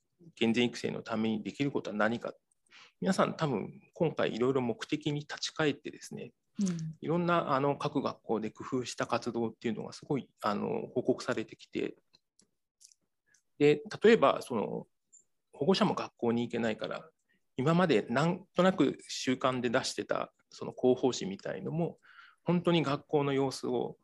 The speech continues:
Speaker 1: あの、伝えて、学校に行けない保護者に伝えましょうっていうので、その発行回数を増やしたところとかですね、まあ、そういった例も聞きましたので、やっぱりなんかこう、目的に立ち返ったっていうのでは、コロナも、ま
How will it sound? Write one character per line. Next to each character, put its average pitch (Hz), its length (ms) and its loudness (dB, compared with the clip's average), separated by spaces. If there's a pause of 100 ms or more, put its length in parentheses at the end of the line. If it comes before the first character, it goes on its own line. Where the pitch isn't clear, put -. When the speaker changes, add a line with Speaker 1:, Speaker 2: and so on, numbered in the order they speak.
Speaker 1:
あ 113 160 -2
の、 104 240 -6 (240)
伝 110 200 0
え 117 40 -4
て、 - 360 -6 (760)
学 - 100 -20
校 113 100 0
に 104 100 2
行 107 40 -6
け 120 60 0
な 113 80 4
い 110 40 -2
保 113 140 -4
護 113 60 -4
者 120 100 -4
に 117 60 -8
伝 - 220 -4
え - 20 0
ま 120 120 -2
し - 100 -8
ょ 120 60 -2
う - 60 -8
っ - 20 -14 (160)
て 117 80 0
い 107 120 2
う 107 60 2
の - 140 -4
で、 113 300 0
そ - 120 -10
の - 60 -6
発 - 200 -6
行 151 140 0
回 151 160 0
数 139 120 -4
を - 20 -6
増 - 160 -2
や 135 80 2
し - 80 -4
た 117 100 -2
と - 120 -12
こ - 140 -14
ろ - 80 -14
と - 120 -18
か - 100 -12
で - 100 -20
す - 160 -16
ね、 - 180 -14 (500)
ま 139 80 -6
あ、 - 40 -10
そ 147 100 0
う 139 60 0
い 139 60 0
っ 135 120 -6
た 139 120 2
例 135 160 2
も 113 180 -2
聞 - 180 -20
き 110 60 -2
ま 107 140 -2
し - 80 -10
た - 80 -10
の - 140 -12
で、 110 340 -12
や 190 80 -12
っ - 40 -20
ぱ 190 100 4
り 147 60 0
な 135 80 0
ん 131 40 -4
か 113 140 -4
こ - 280 -8
う、 - 60 -16
目 - 180 -12
的 - 160 -8
に 156 80 2
立 143 180 -6
ち - 40 -4
返 147 160 0
っ 143 40 0 (120)
た 98 80 -2
っ - 60 -6 (380)
て 117 60 -4
い 113 300 2
う 160 140 -8 (120)
の 123 120 -2
で 147 80 0
は、 160 320 4 (180)
コ 147 100 0
ロ 139 60 4
ナ 117 120 2
も、 143 180 0
ま 123 300 0